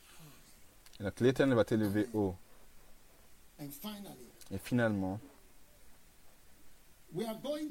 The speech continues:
Speaker 1: deeper
Speaker 2: nous allons en profondeur
Speaker 1: into missions
Speaker 2: dans les missions
Speaker 1: and ministry.
Speaker 2: Et dans le ministère.
Speaker 1: Yes.
Speaker 2: Oui.
Speaker 1: Deeper.
Speaker 2: Profondant. En profondeur. En
Speaker 1: Hey.
Speaker 2: profondeur, pardon.
Speaker 1: Seven cities in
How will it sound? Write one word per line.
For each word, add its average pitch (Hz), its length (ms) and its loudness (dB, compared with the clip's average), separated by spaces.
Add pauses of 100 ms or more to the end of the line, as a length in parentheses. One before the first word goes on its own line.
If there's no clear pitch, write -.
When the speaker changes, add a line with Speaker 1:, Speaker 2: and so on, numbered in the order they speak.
Speaker 1:
deeper 214 360 -10 (500)
Speaker 2:
nous 107 140 -2
allons 120 120 2
en 127 60 4
profondeur 101 640 4
Speaker 1:
into 175 140 -10 (540)
missions 196 400 -6 (460)
Speaker 2:
dans 104 140 0
les 98 100 2
missions 101 380 -2
Speaker 1:
and 135 240 -10
ministry. 165 380 -12 (260)
Speaker 2:
Et 107 40 -6
dans 98 100 -2
le 98 80 -2
ministère. 98 560 -2 (240)
Speaker 1:
Yes. - 580 -10 (160)
Speaker 2:
Oui. 185 180 -4 (220)
Speaker 1:
Deeper. - 300 -8 (460)
Speaker 2:
Profondant. 98 520 -4 (260)
En 98 40 -8
profondeur. 98 460 -4 (200)
En - 60 -2
Speaker 1:
Hey. - 120 0
Speaker 2:
profondeur, 113 440 0
pardon. 92 280 -8 (1120)
Speaker 1:
Seven 311 500 -6 (120)
cities 330 640 -6
in 247 140 -6